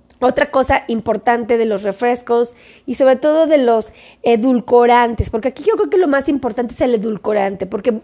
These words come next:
bueno, tú puedes decir, Coca Cero es la más famosa, pero hay otros que tienen esos mismos componentes. El aspartamo y el a-, ácido sulfame potásico.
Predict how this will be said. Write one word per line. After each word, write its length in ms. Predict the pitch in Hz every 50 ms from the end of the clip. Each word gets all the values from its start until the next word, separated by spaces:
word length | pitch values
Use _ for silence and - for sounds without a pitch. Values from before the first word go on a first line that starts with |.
| _ -
bueno, 220 | - 294 - 240
tú 100 | - 269
puedes 240 | 277 370 330 302 -
decir, 180 | 370 349 311 - - - - _ -
Coca 220 | 320 320 330 339
Cero 180 | 330 339 330 339
es 60 | 311
la 100 | 302 285
más 200 | 269 269 285 277
famosa, 520 | 277 262 254 254 311 392 403 - 262 240 -
pero 160 | 254 247 254
hay 160 | 262 233 294
otros 500 | 311 359 440 403 523 587 740 - - - _ _ _ _ -
que 100 | 277 254
tienen 260 | - 285 277 262 262
esos 160 | 254 277 269
mismos 180 | 262 254 247 247
componentes. 600 | 247 226 190 233 214 208 196 185 160 - - - - - - - - - - - -
El 180 | 262 269 285
aspartamo 720 | 285 285 277 - - 302 294 277 285 - 339 349 359 370 415 480 554 554 - - _ _ _ _ _ -
y 140 | 277 294 294
el 180 | 285 285 - -
a-, 140 | - 269 277
ácido 360 | 277 - 277 311 311 392 359
sulfame 420 | - 349 285 - 294 285 277 285 262
potásico. 640 | 226 254 240 - 214 196 196 - 175 - - - -